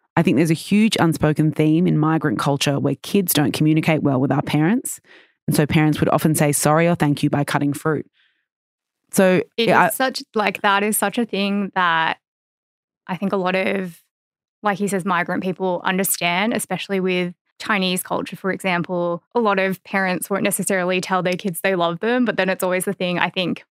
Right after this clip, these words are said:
Speaker 2: well, my generation, especially on the internet, have been like, "There are so many memes of, like, bowls of cut fruit," and it's like how an Asian parent says they love you. And it, it, it is true. Like, it's more the acts of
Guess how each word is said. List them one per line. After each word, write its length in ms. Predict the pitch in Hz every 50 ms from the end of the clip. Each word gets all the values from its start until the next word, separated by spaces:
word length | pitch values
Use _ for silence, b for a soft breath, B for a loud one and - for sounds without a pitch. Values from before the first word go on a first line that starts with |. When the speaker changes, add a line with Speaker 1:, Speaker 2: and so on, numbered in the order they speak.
| _ _ -
Speaker 2:
well, 100 | 196 196
my 220 | 190 175 170 170 160
generation, 500 | 175 175 180 180 175 175 170 - 190 170
especially 420 | - - - 190 - - 202 185
on 360 | - 175 175 175 175 175 165 - -
the 60 | -
internet, 520 | - - 180 - 185 175 165 160 139 135 -
have 100 | - 190 -
been 140 | 185 185
like, 260 | 185 170 160 170 - - _ _ _ _ _ _ _ _ _ _ _ -
"There 100 | - 226
are 60 | 233 220
so 140 | - 220
many 160 | 214 214 214 202
memes 340 | 185 175 175 180 190 190
of, 100 | 196 180 -
like, 160 | 170 160 - _ _ _ -
bowls 240 | 180 175 175 180
of 100 | 190 180
cut 220 | - - 185 - -
fruit," 260 | - 180 185 214 240
and 80 | - 196
it's 180 | 190 170 -
like 260 | 185 180 175 180 180
how 200 | - 208 208 208
an 140 | 214 220 208 208
Asian 400 | 202 208 202 220 233 226 220 208
parent 380 | 208 220 226 233 226 226 233
says 180 | - 240 233 214
they 160 | 240 254 247
love 220 | 254 247 214 170
you. 220 | 185 185 175 175 170
And 100 | 180 -
it, 120 | - 214
it, 220 | - 262 240 - - - - -
it 140 | 226 233 233
is 180 | 247 254 - -
true. 280 | - - 185 175 170
Like, 260 | 170 170 165 175 -
it's 180 | 202 202 - -
more 200 | 202 170 196 196
the 160 | 180 180 160 -
acts 240 | 170 - - -
of 220 | 196 190 180 180